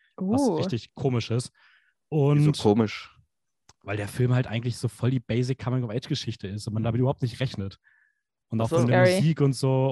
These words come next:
Speaker 1: Und d-, das, das wird auch kein Horrorfilm, aber er, er nutzt halt so ein, zwei Inszenierungen, die dann schon irgendwie ein bisschen, ja, scary sind oder sowas.
Speaker 3: Aber
Speaker 1: Das ist irgendwie
Speaker 3: waren's, waren's gute Jumpscares?
Speaker 1: Nein, ist also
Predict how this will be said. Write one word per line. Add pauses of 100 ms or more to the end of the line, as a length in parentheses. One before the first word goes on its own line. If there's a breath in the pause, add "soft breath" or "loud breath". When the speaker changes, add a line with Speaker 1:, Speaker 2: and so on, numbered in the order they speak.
Speaker 1:
Und (140)
d-, (140)
das,
das
wird
auch
kein
Horrorfilm,
aber
er,
er
nutzt
halt
so
ein,
zwei
Inszenierungen, (800)
die
dann
schon
irgendwie
ein
bisschen, (920)
ja, (300)
scary
sind
oder
sowas.
Speaker 3:
Aber
Speaker 1:
Das
ist
irgendwie
Speaker 3:
waren's, (140)
waren's
gute
Jumpscares? (1200)
Speaker 1:
Nein,
ist
also